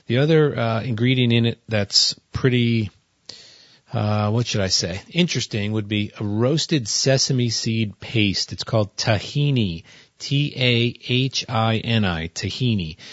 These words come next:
You can find tahini in cans, and they're, like, brown and white colored most of the time,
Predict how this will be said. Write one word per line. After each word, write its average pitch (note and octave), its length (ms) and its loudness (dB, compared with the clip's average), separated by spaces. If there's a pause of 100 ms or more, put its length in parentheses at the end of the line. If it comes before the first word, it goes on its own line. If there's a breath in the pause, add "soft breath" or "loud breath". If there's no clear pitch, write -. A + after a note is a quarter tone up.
(160 loud breath)
You B2+ 140 4
can B2 140 2
find D3 360 4
tahini C3+ 640 2
in A2 280 4
cans, G2+ 840 0
and G#2 120 -4
they're, G2+ 160 2
like, G2+ 320 -2
brown A2 360 4
and G#2 140 2
white G2+ 260 2
colored F2+ 420 -4
most F#2+ 260 -2
of F#2 60 -6
the F2 60 -6
time, F#2 340 -6